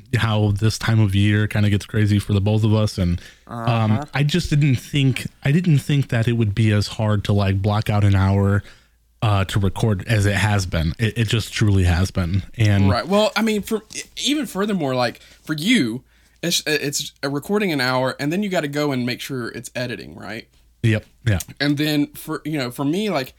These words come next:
Speaker 2: yeah, it's an hour recording, but, like, I also am sitting here trying to think of, like, the format and how I wanna approach it, navigate these conversations, do all this stuff. And then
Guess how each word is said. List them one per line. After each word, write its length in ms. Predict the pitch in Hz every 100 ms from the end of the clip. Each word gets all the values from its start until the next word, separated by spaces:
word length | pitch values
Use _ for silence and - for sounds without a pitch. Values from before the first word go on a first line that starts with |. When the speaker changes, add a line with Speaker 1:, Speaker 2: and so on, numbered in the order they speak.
| - - _ -
Speaker 2:
yeah, 200 | 196 196
it's 180 | 247 294
an 140 | 262 -
hour 400 | 131 139 147 165
recording, 680 | 156 143 - 143 160 202 -
but, 120 | -
like, 320 | 147 143 - - _ _ _ -
I 160 | 185
also 260 | 220 220 202
am 80 | 160
sitting 320 | - 170 165
here 180 | 170 151
trying 200 | 170 147
to 60 |
think 220 | 131 151 143
of, 140 | 127
like, 300 | 123 104 - _ _ _ _ _ _ _ _ _ _
the 80 | 127
format 560 | - 147 160 165 160
and 120 | 110 127
how 180 | 143
I 80 | 139
wanna 240 | 131 123 101
approach 400 | - 143 147 147
it, 140 | 143
navigate 440 | 135 135 143 147 110
these 140 | 135
conversations, 800 | 143 135 131 131 127 123 120 -
do 180 | 143 139
all 80 |
this 160 | 127 127
stuff. 260 | - 123 - - - _ -
And 120 | 143
then 200 | 156 160